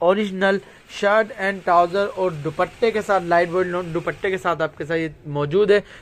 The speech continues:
थ्री पीस कलेक्शन है, न्यू लेटेस्ट दो हज़ार चौबीस का है, all over है। ये देखें इसका दुपट्टा,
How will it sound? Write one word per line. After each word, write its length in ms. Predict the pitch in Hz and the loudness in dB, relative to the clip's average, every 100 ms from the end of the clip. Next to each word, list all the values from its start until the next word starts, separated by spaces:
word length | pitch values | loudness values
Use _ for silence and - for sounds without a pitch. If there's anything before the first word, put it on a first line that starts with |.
| - 202 | -8 -4
थ्री 200 | 226 269 | -2 -2
पीस 260 | 233 226 | -4 -4
कलेक्शन 480 | - 208 190 220 208 | 0 0 2 0 0
है, 140 | 214 - - - | -2 -4 -14 -10
न्यू 240 | 160 226 262 | -2 0 2
लेटेस्ट 380 | 226 202 220 190 | 4 4 2 6
दो 200 | 185 226 | 6 6
हज़ार 180 | 220 220 | 4 0
चौबीस 380 | 196 180 196 - | 0 -2 -4 0
का 140 | 208 | 2
है, 180 | 202 214 - | 4 0 2
all 240 | 180 233 | 4 6
over 220 | 220 208 196 | 6 6 6
है। 220 | 202 202 - - 151 | 2 0 -6 -14 4
ये 140 | 214 | 6
देखें 280 | 220 202 202 | 6 4 -2
इसका 340 | - 180 202 175 | -4 -2 0 0
दुपट्टा, 520 | 156 147 139 143 | 0 -4 -2 -4